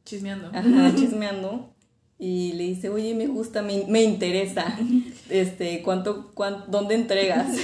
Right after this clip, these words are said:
Speaker 2: <laughs> Punto medio". Y ella le especifica que es una broma. Y el vato así como que, "No, este, yo lo quiero". Se lo cuenta a su jefe, que era un ministro.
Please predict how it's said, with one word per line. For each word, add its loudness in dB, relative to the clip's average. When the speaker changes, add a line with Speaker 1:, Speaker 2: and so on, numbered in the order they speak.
Speaker 2:
<laughs> 4
Punto 4
medio". 4
Y -2
ella 0
le -2
especifica -2
que 0
es -4
una 0
broma. -2
Y -4
el -4
vato -8
así -6
como -4
que, -2
"No, -4
este, -4
yo -4
lo -2
quiero". -6
Se -8
lo -4
cuenta -6
a -8
su -10
jefe, -4
que -8
era -6
un -8
ministro. -6